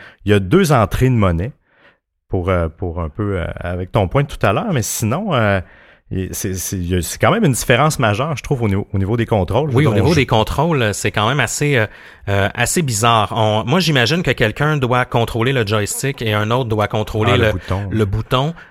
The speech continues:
Speaker 2: Euh, je présume que le principe, là, euh, on indiquait tout à l'heure que, justement, les jeux de l'époque, c'était souvent, t'es un, t'es un vaisseau au centre ou, euh,
Speaker 1: Ouais.
Speaker 2: euh, t'es sur une planète au centre et puis tu, euh, t'affrontes des vagues d'ennemis.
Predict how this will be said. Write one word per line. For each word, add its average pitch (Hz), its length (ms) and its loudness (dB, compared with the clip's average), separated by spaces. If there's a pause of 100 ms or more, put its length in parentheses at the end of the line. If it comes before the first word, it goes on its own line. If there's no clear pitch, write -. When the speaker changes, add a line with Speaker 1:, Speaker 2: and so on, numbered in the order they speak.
Speaker 2:
Euh, 98 100 -4
je - 80 -6
présume 120 360 0
que 143 100 0
le 110 120 4
principe, 123 680 0
là, 131 100 0
euh, 117 300 4 (340)
on 107 140 0
indiquait 107 380 -2
tout - 160 -4
à 117 60 2
l'heure 123 260 2
que, 104 280 0
justement, 110 320 -2
les 107 140 0
jeux 120 120 0
de 113 80 -4
l'époque, 135 320 -4
c'était 107 460 -4 (200)
souvent, 120 360 -2
t'es 127 140 0
un, 101 260 0
t'es 117 160 -2
un 104 140 0
vaisseau 110 460 -2
au 101 60 -6
centre 127 540 -4
ou, 107 240 -2
euh, 98 200 0
Speaker 1:
Ouais. 92 80 -6 (220)
Speaker 2:
euh, 101 160 -6
t'es 107 140 -4
sur 107 180 -4
une 107 80 -2
planète 113 340 0
au 101 120 -4
centre 127 420 -4
et 101 60 -6
puis 104 240 -6
tu, 104 360 -6
euh, 98 180 -2
t'affrontes 113 540 -4
des 104 160 -2
vagues 110 540 -2
d'ennemis. 110 460 -2